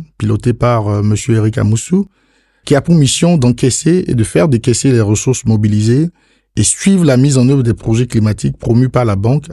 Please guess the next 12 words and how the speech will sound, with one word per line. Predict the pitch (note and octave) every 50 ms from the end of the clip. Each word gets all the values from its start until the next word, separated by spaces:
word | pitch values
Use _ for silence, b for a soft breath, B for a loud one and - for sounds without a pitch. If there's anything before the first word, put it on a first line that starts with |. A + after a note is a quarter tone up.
| - _ _ - -
en | A2+ G#2 G#2+
interaction | G#2+ G#2+ B2+ A#2+ A2+ G2+ - - A#2+
toujours | A2+ A2+ G#2+ G#2+ A2+
avec | A2 G2+ G2+ G#2+ G#2+
les | G#2+ G2+ F#2+
départements | F#2 G#2 F#2 - G2+ - G#2+ G#2+
sectoriels. | G#2+ - G#2+ F#2 - G2+ G#2 A2+ C3+ E3 E3 b b b b b b b b
Tout | - C#3
à | C#3 C3+
l'heure, | C#3 C#3+ C3
je | A2+ A2
parlais | - B2+ A#2+ A#2+ B2+ C3 B2+ A#2 A2